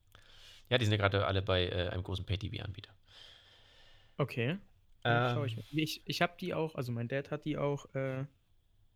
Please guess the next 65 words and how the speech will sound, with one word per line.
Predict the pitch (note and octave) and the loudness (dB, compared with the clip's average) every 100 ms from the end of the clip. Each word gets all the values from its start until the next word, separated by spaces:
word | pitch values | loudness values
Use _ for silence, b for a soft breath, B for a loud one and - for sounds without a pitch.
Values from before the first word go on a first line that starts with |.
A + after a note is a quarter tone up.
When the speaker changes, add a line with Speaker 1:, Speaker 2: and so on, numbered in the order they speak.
| _ | _
Speaker 2:
auf | C#3+ | -4
D | - | 0
V | D3 C#3+ | 2 2
D | C#3+ | 2
alle. | C3 A#2 | 0 -2
Ah, | |
nee, | A#2+ - - - | -6 -10 -14 2
Speaker 1:
Ah, | F3+ | 4
Speaker 2:
das | F3+ | 6
Speaker 1:
ja. | |
Speaker 2:
geht | G#3+ | 4
ja | G#3 | 2
bei | D3+ | 2
dem, | C3 B2+ - - - _ - | 2 0 -4 -12 -20 _ -6
bei | |
dem | B2+ A#2+ | -4 -2
Ding | B2 | -2
nicht, | A#2+ B2 | -4 -4
ne? | C3+ F3 _ _ _ _ | -8 -8 _ _ _ _
Speaker 1:
Wieso? | G#2+ G2+ F#2+ | -2 -2 8
Naja, | G#2 C3 | 10 10
wir, | A#2 B2 | 8 0
wir | A#2+ | 0
schauen | A2 A#2+ | 0 0
ja | C#3+ | 0
drin. | A2+ G#2+ B2+ F#2+ | 0 0 0 -2
Also | A2+ G#2 | -4 -4
das | A#2 | -4
haben | C3+ | -4
wir | A#2 | -4
drin | G2+ A#2+ | -4 -2
Speaker 2:
Ach | |
Speaker 1:
geschaut, | G#2+ C3+ F#2 | -2 0 -2
Speaker 2:
so, | C3 A#2 | -2 -2
Speaker 1:
weil | G#2+ | -2
da | G#2 | -2
hab | G2 | -2
ich | |
ja | G#2+ | -2
die, | - A#2 | -4 -4
Speaker 2:
okay. | A2 | -4
Speaker 1:
da | B2+ | -4
hab | G2+ | -2
ich | G2+ | -2
die | |
Playstation, | F#2+ - F#2+ G#2+ G2 | -2 -2 0 0 -2
da | F#2+ | -4
kann | F2 | -6
ich | F2+ | -8
schauen. | G2 G2+ B B B B B | -10 -10 B B B B B
Speaker 2:
Okay, | C3+ - B2+ B2 - B B B | -10 -8 -8 -10 -12 B B B
okay. | - | -10
Speaker 1:
Okay, | - C#3+ D#3+ | -4 0 4
aber | C3+ | 4
ganz | C#3+ D3 | 4 2
kurz | F#3 F3+ | 0 0
noch | E3+ | 0
mal | D#3 D#3+ | -2 -2
zurück, | D3+ D#3 | -4 -4
äh, | - C3 A#2+ | -2 -2 -4
zum, | C3 B2 A2+ | -6 -4 -6
zum | - A#2 | -6 -4
Thema, | C#3 A#2+ F#2+ | 0 2 2
weil, | G2 - | 2 2
ähm, | G2+ G2 G2 | 2 2 2